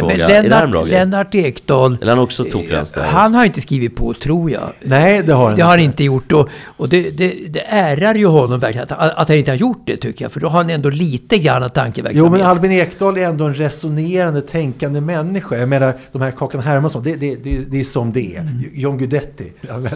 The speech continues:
Speaker 3: <laughs> det är som det är.
Speaker 2: Bla,
Speaker 3: Men
Speaker 2: bla.
Speaker 3: Albin Ekdal ändå, jag menar, vad fan? Eh,
Speaker 2: Men, men, men farsan, men farsan Ekdal, borde inte han ha berättat
Speaker 3: Jo, det
Speaker 2: hur
Speaker 3: borde
Speaker 2: det är?
Speaker 3: han. Och jag menar, det är klart det är fel med krig,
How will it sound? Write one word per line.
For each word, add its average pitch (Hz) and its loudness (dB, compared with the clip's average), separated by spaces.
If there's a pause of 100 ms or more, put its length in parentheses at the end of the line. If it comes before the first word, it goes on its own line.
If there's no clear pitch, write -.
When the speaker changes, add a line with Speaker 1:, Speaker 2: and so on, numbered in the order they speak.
(140)
Speaker 3:
<laughs> - -10
det 208 6
är - 4
som 127 0
det 127 4
är. 127 -2
Speaker 2:
Bla, 135 4
Speaker 3:
Men 135 4
Speaker 2:
bla. - 4
Speaker 3:
Albin 139 4
Ekdal 220 -6 (100)
ändå, - -10 (160)
jag 156 -8
menar, 202 -4
vad 190 -6
fan? 208 -10 (180)
Eh, 190 -8 (500)
Speaker 2:
Men, 170 0
men, 185 0
men 190 2
farsan, 208 2
men 175 0
farsan 196 0
Ekdal, 127 0
borde 139 0
inte 147 -2
han 160 -2
ha 185 0
berättat 156 2
Speaker 3:
Jo, 180 4
det - 2
Speaker 2:
hur 202 0
Speaker 3:
borde 156 6
Speaker 2:
det 139 2
är? 139 0
Speaker 3:
han. 139 -2
Och 175 4
jag 185 6
menar, 180 0
det 180 0
är 185 -12
klart 185 0
det 180 0
är - -6
fel 170 -2
med 165 -4
krig, 123 -4